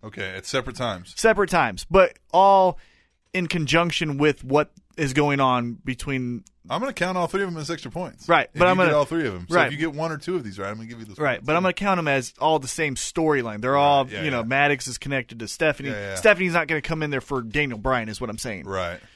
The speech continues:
Speaker 2: So they'll all make an appearance. Triple H will serve as the, that enforcer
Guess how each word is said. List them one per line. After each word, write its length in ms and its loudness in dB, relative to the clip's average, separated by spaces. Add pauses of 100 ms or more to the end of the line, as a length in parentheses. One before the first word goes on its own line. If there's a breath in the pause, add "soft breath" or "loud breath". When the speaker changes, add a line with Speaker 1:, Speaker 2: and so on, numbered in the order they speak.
(160 soft breath)
Speaker 2:
So 460 2 (340)
they'll 140 0
all 180 4
make 220 -2
an 80 -4
appearance. 760 -6 (160)
Triple 320 0
H 340 2
will 300 0
serve 340 0
as 200 -2
the, 320 -2
that 180 -6
enforcer 760 -2